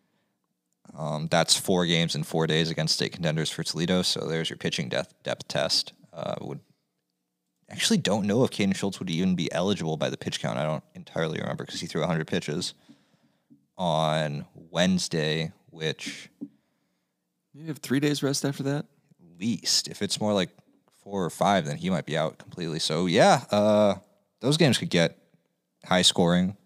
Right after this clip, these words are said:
Speaker 1: pretty fast. Take Sunday off. Monday, Toutle Lake at Adna softball. The closest thing to maybe, uh,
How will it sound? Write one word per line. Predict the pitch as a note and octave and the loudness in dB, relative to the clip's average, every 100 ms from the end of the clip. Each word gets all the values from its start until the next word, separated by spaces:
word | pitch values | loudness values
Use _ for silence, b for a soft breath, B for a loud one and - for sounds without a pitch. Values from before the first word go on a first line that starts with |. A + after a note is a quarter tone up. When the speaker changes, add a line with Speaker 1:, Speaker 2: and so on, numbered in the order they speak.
| _ | _
Speaker 1:
pretty | - E2+ | 0 2
fast. | D#2+ E2+ A#2 - _ b b _ _ _ _ _ _ _ _ _ _ _ - | 4 4 4 -2 _ b b _ _ _ _ _ _ _ _ _ _ _ 0
Take | A2 - | 2 4
Sunday | G2+ F#2+ F2+ | 4 6 8
off. | A#2 A#2+ A#2 - - - - | 8 8 6 2 -14 -18 0
Monday, | C#3 E3+ D#3 C#3+ B2+ A2+ G2+ E2 - - | 6 8 10 10 10 10 8 4 0 2
Toutle | - F#3 D#3 | 6 8 10
Lake | D3 - | 8 6
at | C3 C3 C3 | 6 6 6
Adna | B2 B2+ B2+ | 6 6 4
softball. | - C3 B2 A#2 G2+ D2+ - - | 6 6 4 4 6 4 0 -10
The | A2 | -12
closest | - C3+ - C3+ - | -2 0 0 0 -2
thing | - A#2+ A#2 | -2 -2 -2
to | - A2+ A2 G#2 G2+ G2 _ _ _ F#2+ | -2 0 0 0 -2 -6 _ _ _ -8
maybe, | G#2+ A#2 G#2+ G#2+ G2 F#2+ F2+ | 2 4 4 2 2 2 0
uh, | F#2 F2+ E2+ D#2+ | 0 2 2 0